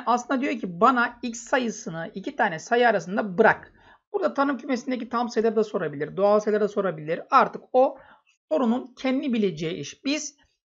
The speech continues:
en geniş halini bulmakla mükellefiz matematikte, tamam mı? Özeller zaten o genişin içinden çekilir. Şimdi gelelim biz yorumumuza. Arc sinüs bir şeyler bir şeyler. Şimdi arkadaşlar sinüste,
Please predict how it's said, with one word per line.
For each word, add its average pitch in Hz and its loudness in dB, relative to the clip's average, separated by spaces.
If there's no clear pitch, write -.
en 330 0
geniş 247 0
halini 214 2
bulmakla 208 2
mükellefiz 156 -6
matematikte, 151 -10
tamam 262 4
mı? 156 -8
Özeller 208 2
zaten 220 0
o 240 2
genişin 180 -2
içinden 214 -4
çekilir. 226 -2
Şimdi 320 -6
gelelim 254 2
biz 269 -4
yorumumuza. 208 2
Arc 240 4
sinüs 240 -4
bir 202 -4
şeyler 208 0
bir 220 0
şeyler. 165 -2
Şimdi 285 0
arkadaşlar 269 0
sinüste, - -6